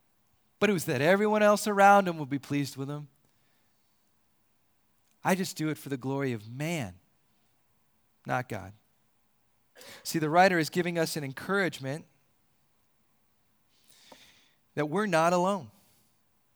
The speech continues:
And, and we're not the first ones to go out and, and step in faith in whatever God is calling us to do, trusting him, believing in him. But we stand on the shoulders of those who've gone before.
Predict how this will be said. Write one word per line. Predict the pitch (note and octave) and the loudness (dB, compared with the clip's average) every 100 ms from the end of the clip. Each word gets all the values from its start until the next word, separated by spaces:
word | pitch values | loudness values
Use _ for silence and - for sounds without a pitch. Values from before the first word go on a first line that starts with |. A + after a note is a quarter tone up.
| _ _ _ _ _ _ | _ _ _ _ _ _
And, | D3+ F3 G3 | -8 -4 -2
and | F#3 | 0
we're | G#3+ | 0
not | A3 G3+ G#3+ A3+ | 6 10 12 10
the | A3 | 6
first | - A3 A3 - | 4 6 6 2
ones | G3+ G#3 - | 0 2 2
to | F#3 | -2
go | C3+ F#3+ G3 A3 F#3 | 6 8 10 8 6
out | F#3+ G#3 G#3 | 8 8 6
and, | F3+ D#3 - | 0 -6 -10
and | - F3+ | -6 -4
step | - - - A3 A3 A3+ | -2 -2 0 6 6 6
in | G3+ F#3 | 0 -4
faith | - G3 G3+ A3 | -2 2 2 2
in | G3+ | 0
whatever | F#3+ G3+ G#3+ | 2 4 4
God | F3+ G3 G3+ | 4 6 6
is | G3 | 4
calling | - G#3+ G#3 G3+ | 2 2 2 2
us | F#3+ - | -2 -2
to | D#3+ | -8
do, | C#3 E3+ A3+ C4+ - _ _ _ _ _ _ | -2 0 0 -4 -8 _ _ _ _ _ _
trusting | - A3 A#3+ - B3 A#3 | 4 6 6 2 -2 0
him, | A#3+ B3 | 2 2
believing | F#3+ E3+ G3 B3 B3 B3 | 2 2 4 2 2 0
in | A#3 | 2
him. | A#3+ B3+ C4+ - _ _ _ _ _ _ _ _ _ _ - | 2 0 -4 -10 _ _ _ _ _ _ _ _ _ _ -4
But | |
we | E3 | -2
stand | E3+ - F#3+ G3 | -2 0 0 0
on | F#3+ | -2
the | |
shoulders | F#3+ F3 E3+ F3 | -4 -4 -4 -4
of | F#3 D#3+ | -6 -2
those | C3+ C#3+ C#3+ | -2 -2 -6
who've | D3+ | -4
gone | D3 D3+ | -4 -4
before. | D#3 - G#3+ - | -6 -10 -10 -10